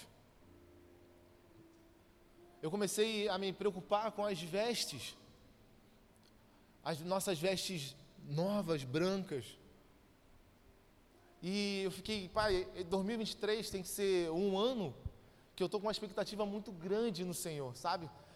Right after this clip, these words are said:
Eu tô com uma expectativa de, que tô quase dando um mortal aqui pra trás, uf,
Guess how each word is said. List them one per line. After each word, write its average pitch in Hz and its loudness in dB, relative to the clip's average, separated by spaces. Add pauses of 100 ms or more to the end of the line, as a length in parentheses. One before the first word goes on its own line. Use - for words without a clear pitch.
(100)
Eu 165 2
tô 208 4
com 220 -2
uma 220 4
expectativa 208 0
de, 190 -2
que - -14
tô 190 -2
quase 208 2
dando 220 0
um 214 -2
mortal 214 -2
aqui 175 -6
pra 170 -6
trás, 156 -4
uf, 151 -2